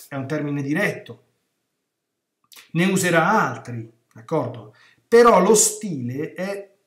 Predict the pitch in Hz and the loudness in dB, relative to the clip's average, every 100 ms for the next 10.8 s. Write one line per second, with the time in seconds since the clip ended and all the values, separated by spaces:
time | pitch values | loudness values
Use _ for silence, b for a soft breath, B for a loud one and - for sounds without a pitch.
0 | _ _ _ _ _ _ 202 196 - 190 | _ _ _ _ _ _ -10 -8 -6 -6
1 | 170 123 - - - - 156 156 - 190 | -4 -6 -10 -18 -20 -12 -12 -8 -6 -6
2 | 190 196 180 160 120 107 117 175 175 175 | -8 -10 -8 -8 -8 -12 -14 -10 -10 -10
3 | 143 131 117 104 - _ _ _ _ _ | -12 -12 -14 -18 -20 _ _ _ _ _
4 | _ _ _ _ _ 120 - _ _ _ | _ _ _ _ _ -20 -20 _ _ _
5 | _ _ _ _ 185 180 - 185 160 - | _ _ _ _ -6 -6 -2 2 0 -2
6 | - _ _ _ _ _ 220 220 226 202 | -16 _ _ _ _ _ 2 4 4 2
7 | 180 180 214 214 214 185 180 180 175 170 | 2 -2 -4 -4 -4 -6 -6 -4 -2 0
8 | 131 104 123 131 - - 233 220 202 214 | -2 -4 -10 -12 -10 -2 0 2 2 2
9 | 165 135 135 139 - 185 175 202 214 202 | 2 0 -2 -6 -4 -4 -4 -4 -4 -2
10 | 165 165 - 165 185 160 117 - | -2 -4 -4 -4 -4 -4 -6 -16